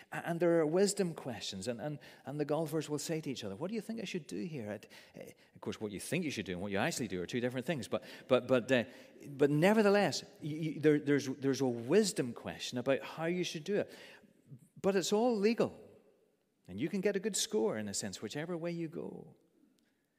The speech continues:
There's wide routes up the fairway within the fences, but none of them are wrong. Well, what about within the fences whenever we have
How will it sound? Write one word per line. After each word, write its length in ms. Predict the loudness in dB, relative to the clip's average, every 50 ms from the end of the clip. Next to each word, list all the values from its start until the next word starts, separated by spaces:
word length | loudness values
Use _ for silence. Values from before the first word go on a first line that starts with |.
| _ _ _ _ -2
There's 420 | 0 2 2 2 0 -2 -4 -6 -8 -14 -20 -20 _ _ _ _ -12
wide 520 | -6 -4 -2 0 2 2 2 2 2 0
routes 320 | -2 -4 -4 -4 -6 -8
up 160 | -8 -10 _ -14
the 80 | -16
fairway 640 | -14 -12 -14 -14 -14 -14 -18 -20 -20 -20 -20 -20 -20 -20 -20 _ _ _ _ _ -10
within 340 | -8 -6 -4 -4 -4 -4 -4
the 60 | -6
fences, 800 | -8 -8 -10 -12 -10 -10 -10 -10 -10 -12 -12 -12 -12 -12 -12 -14 -16 _ _ _ _ _ _ _ _ _ _ _ _ _ _ _ _ -4
but 100 | -2 -2
none 200 | -2 -2 -2 -2
of 80 | -4 -4
them 140 | -6 -6
are 100 | -6 -8
wrong. 440 | -8 -10 -12 -12 -12 -12 -12 -14 -14 -18 -20 -20 _ _ _ _ _ _ _ _ _ _ _ _ _ _ _ _ _ _ _ _ _ -20 -20 -20 _ -20 -16 -4 0
Well, 200 | 2 2 2 0 -4 -18 -20 -20 -20 _ _ _ _ _ _ _ _ _ -20 -20 _ -4
what 160 | -2 -2 0
about 180 | 2 2 2 2
within 380 | 2 2 2 2 0 0 0
the 80 | 0 -2
fences 560 | -2 -2 -4 -4 -6 -8 -8 -8 -8 -8 -6
whenever 320 | -4 -4 -2 0 0 -2
we 140 | -2 -2 -4
have 460 | -6 -8 -8 -6 -6 -6 -8 -10 -12